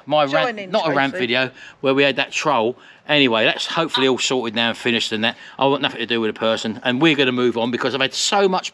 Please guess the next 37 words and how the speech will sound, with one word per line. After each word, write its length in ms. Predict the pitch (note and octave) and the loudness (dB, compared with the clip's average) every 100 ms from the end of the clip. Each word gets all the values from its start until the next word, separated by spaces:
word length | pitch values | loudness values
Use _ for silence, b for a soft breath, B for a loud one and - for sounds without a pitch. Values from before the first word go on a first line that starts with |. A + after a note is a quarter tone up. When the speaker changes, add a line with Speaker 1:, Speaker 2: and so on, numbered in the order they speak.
| _ | _
Speaker 1:
positive 420 | G3+ F#3+ F3 C#3+ | -4 -4 -4 -6
feedback, 480 | - F3+ D#3+ A#2 - | 0 0 0 -6 -2
baby, 140 | A#2 | 0
Speaker 2:
Yes, 60 | - | 2
Speaker 1:
haven't 120 | - | 0
we? 80 | - | 2
Speaker 2:
thank 220 | E4 D4 | 2 0
you, 80 | C#4 | -2
everybody. 640 | B3 A#3+ G#3 A3+ A3 A3 A3 - | -2 -4 -4 -4 -2 -4 -6 -2
Speaker 1:
I 100 | D#3+ E3+ | -2 0
didn't 200 | G#3+ F#3+ | 0 0
actually 320 | - E3+ D#3 | -2 -2 0
realise 420 | D#3+ D3 A#2+ A#2 | 2 2 2 -2
that 80 | - | -4
we've 140 | B2+ | -4
helped 240 | - C3+ - | -2 -2 0
so 100 | B2+ | 0
many 180 | B2+ | 0
people 440 | B2 C3 A#2 G2+ G#2 | 0 -2 -2 -4 -6
over 240 | B2+ B2 A2 | -2 0 0
the 80 | A2+ | 2
years. 380 | A#2 A2 G2+ - B B B B | 2 0 -4 -12 B B B B
We've 120 | C#3 C#3+ | 0 2
had 140 | D3 | 2
people 280 | E3 D3 C#3+ | 0 2 2
who 120 | D3+ | 2
have 80 | C#3 | 2
been 140 | D#3+ | 0
subscribed 480 | F3+ - - D#3+ D3+ | -2 -6 -2 -2 0
to 80 | C3 | -6
us 80 | - | -2
for 120 | D3+ | -2
eight 160 | D#3 | 0
Speaker 2:
You 60 | - | 2
Speaker 1:
years. 200 | - F4+ | 4 2
Speaker 2:
helped 80 | E4+ | 2
me, 140 | G#4 | 0